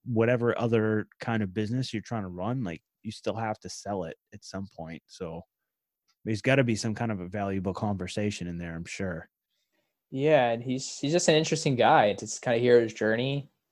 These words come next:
Speaker 2: um, from where he started and where he's at now, and, you know, just, just the advice that he has, 'cause he's, he loves mentoring people, and he loves, uh, he loves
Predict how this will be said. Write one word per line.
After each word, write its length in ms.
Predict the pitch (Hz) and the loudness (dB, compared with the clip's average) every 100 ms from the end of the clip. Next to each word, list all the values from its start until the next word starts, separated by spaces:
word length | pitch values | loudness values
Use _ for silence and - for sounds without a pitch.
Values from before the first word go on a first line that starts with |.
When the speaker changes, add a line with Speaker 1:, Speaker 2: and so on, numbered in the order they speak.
| _ _ - | _ _ -8
Speaker 2:
um, 340 | 110 104 101 | -4 -4 -4
from 140 | 104 110 | -6 -4
where 180 | 107 | -2
he 120 | 113 113 | -2 -4
started 540 | - 117 117 123 123 _ _ _ _ _ | 2 4 4 2 0 _ _ _ _ _
and 300 | 110 107 107 | -4 -2 0
where 120 | 117 | 4
he's 140 | 117 113 | 4 6
at 200 | 110 98 | 4 4
now, 420 | 104 107 120 123 | 0 0 2 0
and, 380 | 117 107 101 110 _ _ _ _ _ _ _ _ - | 0 -2 -6 -8 _ _ _ _ _ _ _ _ -6
you 80 | 117 | 0
know, 120 | 113 | 0
just, 360 | 107 151 - - | 0 -4 -4 -2
just 160 | 151 | 0
the 60 | 175 | 4
advice 400 | 123 101 101 123 | 2 4 4 4
that 80 | 110 | 2
he 100 | 104 | 2
has, 360 | 101 101 101 | 4 4 2
'cause 500 | - 104 104 - - _ _ _ | -2 -6 -6 -10 -14 _ _ _
he's, 200 | - 120 - | -10 -8 -2
he 120 | 127 | 0
loves 540 | 127 127 127 127 - 123 | 6 6 6 4 -2 -2
mentoring 560 | 117 117 120 131 123 | 0 0 0 0 -2
people, 400 | 127 120 127 127 | -4 -4 0 0
and 100 | 120 | 0
he 80 | 110 | -2
loves, 640 | 110 117 117 120 - - - _ _ _ _ - | 2 4 4 2 -6 -10 -12 _ _ _ _ -2
uh, 300 | 104 87 - - - | 0 0 -2 -10 0
he 160 | 151 | 2
loves 720 | 135 139 151 151 143 - - | 6 8 10 10 6 -4 -8